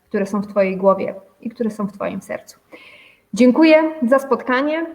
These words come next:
dziękuję, że byłaś ze mną. Jeżeli odsłuchujesz tego w swoim czasie,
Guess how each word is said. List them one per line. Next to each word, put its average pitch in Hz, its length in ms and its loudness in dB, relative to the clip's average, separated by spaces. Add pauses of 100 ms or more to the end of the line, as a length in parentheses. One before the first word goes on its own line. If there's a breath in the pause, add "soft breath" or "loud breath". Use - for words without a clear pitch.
(160)
dziękuję, 240 680 2
że 202 160 -4
byłaś 220 320 -2
ze 247 140 -2
mną. 294 340 -2
Jeżeli 226 520 0 (100)
odsłuchujesz 220 580 -4
tego 180 380 -6
w - 40 -20
swoim 254 400 -2
czasie, 240 460 -4